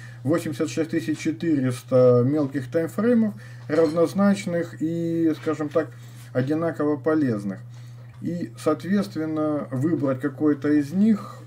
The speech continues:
ну, я не знаю почему. Не слышал и не читал, э, чтобы трейдеры Goldman Sachs или Deutsche Bank, э, торговали именно на пятиминутном таймфрейме, они торговали на семиминутном таймфрейме.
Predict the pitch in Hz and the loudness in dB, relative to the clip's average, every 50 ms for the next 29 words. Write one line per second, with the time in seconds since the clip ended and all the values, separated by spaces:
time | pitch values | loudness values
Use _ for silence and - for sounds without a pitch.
0 | - 120 139 147 160 165 165 156 139 123 120 120 139 156 156 151 151 143 123 135 | -14 -8 -6 -2 0 2 2 0 0 -2 0 2 2 4 4 4 2 2 0 2
1 | 151 151 147 139 123 - 135 127 - - 143 123 117 104 98 - - - - - | 2 2 2 2 0 -2 -6 -6 -4 -4 -2 0 0 -2 -2 -6 -12 -18 -18 -20
2 | - - - - - - - - 139 147 160 175 185 202 175 - - - 202 214 | -20 -20 -20 -20 -18 -16 -12 -6 -4 -2 0 4 4 2 2 2 -2 0 4 4
3 | 226 196 - - - 160 160 160 160 165 160 156 - 180 160 - - 160 143 135 | 4 4 4 2 2 4 4 4 4 2 0 -2 -2 -4 -4 0 2 4 6 6
4 | 123 120 123 123 120 120 120 120 120 117 120 120 120 120 117 117 117 120 117 - | 6 6 6 6 6 6 6 6 4 4 4 4 4 2 2 0 0 -2 -2 0
5 | - 143 135 139 143 135 - 156 165 160 147 135 131 135 131 127 123 123 123 123 | 0 0 2 2 0 2 4 6 6 6 6 4 2 2 4 4 4 4 4 4
6 | 123 117 120 151 147 135 127 135 139 135 127 - 190 190 196 180 - - - 147 | 2 2 4 4 4 4 4 2 -2 -2 -2 0 2 2 2 2 0 -2 -2 0
7 | 139 139 135 131 135 135 131 131 - - - - - - 127 131 147 147 127 - | 2 2 2 2 2 2 0 -2 -4 -10 -18 -20 -16 -4 2 4 6 6 6 4
8 | 156 143 143 160 175 180 180 170 160 - 151 143 143 139 135 127 - 139 135 131 | 2 2 4 4 4 4 2 -2 -4 -2 2 4 4 4 4 2 2 0 0 0
9 | 127 147 147 147 147 143 139 139 143 143 156 151 147 139 139 135 135 127 123 135 | 2 2 2 4 4 4 4 4 4 6 6 6 6 4 4 2 0 0 -2 -2
10 | 127 143 139 143 151 160 185 208 214 202 190 175 165 - 170 165 160 - 175 165 | -2 0 0 0 2 2 2 0 0 0 -2 -4 -2 0 -2 -2 -2 -2 -2 0
11 | 170 165 165 156 143 143 147 143 127 143 135 139 135 147 147 151 147 147 147 139 | 0 0 0 0 0 0 0 0 -2 -4 -4 -2 0 2 2 4 4 2 2 0
12 | 139 139 131 123 - 139 139 131 123 113 107 104 101 101 98 101 - - - - | 0 -2 -4 -4 -4 -2 0 0 2 0 0 -2 -2 -4 -6 -8 -12 -14 -16 -14
13 | - - - - - 120 120 - - - | -14 -16 -16 -14 -14 -14 -12 -12 -14 -16